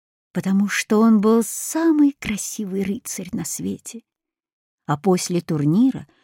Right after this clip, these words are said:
рыцари занялись беседой с дамами, и все очень веселились. Елена же только и думала, что о Персивале. С наступлением ночи все рыцари разошлись по своим комнатам и палаткам.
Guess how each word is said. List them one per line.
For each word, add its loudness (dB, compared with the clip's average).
рыцари 2
занялись 6
беседой 0
с -4
дамами, 0
и 2
все -2
очень -2
веселились. -2
Елена 6
же -2
только 0
и 2
думала, 2
что -6
о -2
Персивале. -6
С -14
наступлением 0
ночи -2
все -2
рыцари 2
разошлись -2
по -8
своим 0
комнатам 0
и -2
палаткам. -6